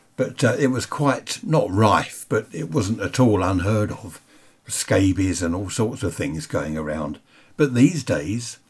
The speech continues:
I think most of it's been wiped out. So that's not good. We went to the club last night. That was good. Uh, the music quiz. Went with, uh, Trish, of course, and her sister and her husband.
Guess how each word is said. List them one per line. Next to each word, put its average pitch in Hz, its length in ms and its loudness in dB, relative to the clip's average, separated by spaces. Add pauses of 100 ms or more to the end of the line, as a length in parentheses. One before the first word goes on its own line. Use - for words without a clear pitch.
(560)
I 120 80 -2
think 147 160 2
most 117 320 2
of 95 100 -2
it's 101 160 0
been 110 260 0
wiped 123 360 -2
out. 143 340 -2 (280)
So - 140 2
that's 151 280 4
not 90 240 -2
good. 87 280 -4 (340)
We 120 80 2
went 151 220 6
to 147 100 -2
the 101 60 -4
club 95 300 2
last 87 360 -2
night. 107 360 -4
That 143 200 0
was 135 160 -4
good. 110 280 -2 (220)
Uh, 120 140 2
the 107 120 4
music 110 460 6
quiz. - 460 -2 (540)
Went 113 220 4
with, 101 280 -2
uh, 95 300 0 (180)
Trish, - 260 -2
of 80 120 -6
course, 110 280 -2
and 92 260 -2
her 101 160 2
sister 107 400 0
and 87 220 -2 (140)
her 107 140 -2
husband. 117 460 0